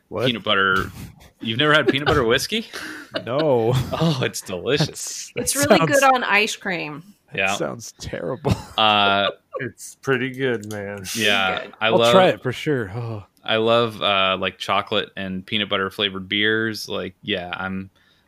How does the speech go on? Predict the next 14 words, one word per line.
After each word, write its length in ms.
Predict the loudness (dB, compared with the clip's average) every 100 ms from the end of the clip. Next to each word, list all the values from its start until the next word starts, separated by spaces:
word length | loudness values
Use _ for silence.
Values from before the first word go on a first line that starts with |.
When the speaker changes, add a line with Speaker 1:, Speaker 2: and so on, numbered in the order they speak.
| _
Speaker 2:
I'm 200 | -6 -6 -4
all 160 | -4
about 320 | 0 0 0 0
the, 60 |
Speaker 1:
I 80 | 2
like 220 | 2 0 2
that. 400 | 2 2 -6 -14 _ _
Speaker 2:
the 140 | -6 -4
weird 320 | 0 -2 -2
flavors 400 | -4 -4 -4 -8
in 100 | -10
alcohol, 540 | -12 -8 -6 -6 -6
and 180 | -10 -12 -8
yeah 220 | -8